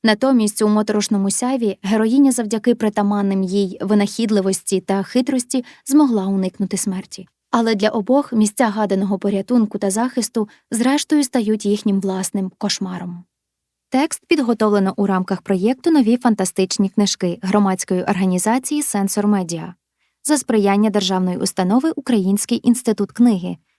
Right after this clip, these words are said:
за кошти Державного бюджету України.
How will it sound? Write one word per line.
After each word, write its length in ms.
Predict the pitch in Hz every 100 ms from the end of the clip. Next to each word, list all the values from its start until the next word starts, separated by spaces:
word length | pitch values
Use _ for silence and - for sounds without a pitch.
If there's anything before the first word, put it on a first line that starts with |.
| _
за 160 | 202 190
кошти 400 | - 226 - 320
Державного 580 | 247 190 185 202 214 220
бюджету 460 | 202 190 180 196
України. 560 | 185 220 208 185 175